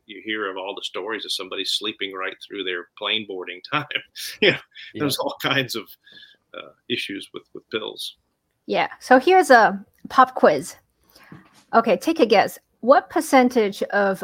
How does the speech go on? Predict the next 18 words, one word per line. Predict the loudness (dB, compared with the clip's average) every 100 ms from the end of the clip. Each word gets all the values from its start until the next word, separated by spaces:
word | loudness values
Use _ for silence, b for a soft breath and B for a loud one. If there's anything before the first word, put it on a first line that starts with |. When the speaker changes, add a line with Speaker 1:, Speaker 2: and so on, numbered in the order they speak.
| -4
Speaker 3:
Americans | -2 2 2 2 0 -2 -2 -4
admitted | -4 2 2 2 0 -4
that | -4 -2
they | -4
have | -2 -2 -2 -2
used | -6 -6 -6 -12
sleep | -10 -8 -6 -6
aids | -6 -6 -10 -12
in | -12
twenty | -6 -6 -6 -10
twenty? | -10 -10 -10 -16 _ _ _ _ _ _ _ _ _ _ _ _ _ _
Take | 0 0
a, | -2 -8 -6
take | -2 -2
a |
guess. | 0 -2 -2 -8
What | -8 -6
number? | -2 -2 -4 -8 -10